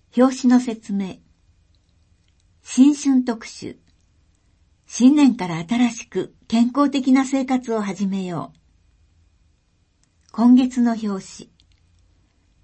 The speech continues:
元旦の陽光は極寒の朝でも暖かく、美しく景色を包み込みます。新年の幕開けを告げる初日の出を、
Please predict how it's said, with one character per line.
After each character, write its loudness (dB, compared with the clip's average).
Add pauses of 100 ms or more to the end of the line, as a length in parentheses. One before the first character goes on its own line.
(100)
元 4
旦 2
の -2
陽 -2
光 -6
は -10 (400)
極 -4
寒 4
の 6
朝 0
で -6
も -4
暖 -8 (140)
か -14
く、 -20 (560)
美 -2
し -8
く -12
景 -2
色 -4
を 0
包 -6
み -10
込 -4
み -2
ま -8
す。 -20 (1200)
新 4
年 4
の 0
幕 -2
開 2
け -4
を -6
告 -8
げ -4
る -8
初 -10
日 -2
の -4
出 -8
を、 -14